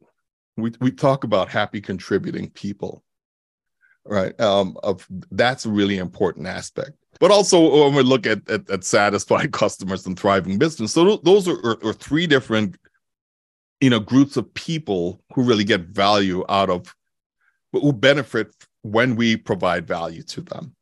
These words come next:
right? So I, I would like to just pause there and, and maybe just hear from you. Um, what are some experiences that you've had when it, when it comes to delivering value for happy contributing people? These are team members, right?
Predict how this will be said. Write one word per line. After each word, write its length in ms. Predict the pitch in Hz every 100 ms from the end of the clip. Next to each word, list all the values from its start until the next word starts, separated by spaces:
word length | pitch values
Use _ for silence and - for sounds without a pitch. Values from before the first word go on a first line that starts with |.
| _ _ _
right? 240 | 98 98 101
So 140 | 143
I, 220 | 139 156
I 80 | 147
would 160 | 151 143
like 180 | 165 180
to 80 | 135
just 240 | 123 117
pause 360 | - 113 113 113
there 320 | 101 92 95
and, 260 | 85 101 -
and 140 | 139
maybe 220 | 160 190 190
just 320 | 180 - - _ _ _ _
hear 220 | - 165
from 320 | 165 127 98
you. 360 | 92 92 107 156 _ _ _ _ _ _
Um, 500 | 120 117 113 113 - _ _ _ _ _
what 320 | - 104 135 170
are 60 |
some 220 | 185 175
experiences 680 | 151 - - 117 110 - 107
that 200 | 104 95
you've 220 | 170 170
had 380 | - 87 85 95
when 200 | 101 101
it, 100 | 98
when 140 | 113 98
it 100 | -
comes 280 | 113 98 -
to 100 | 101
delivering 520 | 98 98 98 101 92
value 360 | 98 92 92
for 340 | 92 95 87 - -
happy 300 | - 113 -
contributing 580 | 101 107 90 98 92 98
people? 280 | 95 104 147
These 220 | 156 202
are 60 | 175
team 320 | 160 185 165
members, 460 | 107 95 - 85 -
right? 240 | 104 110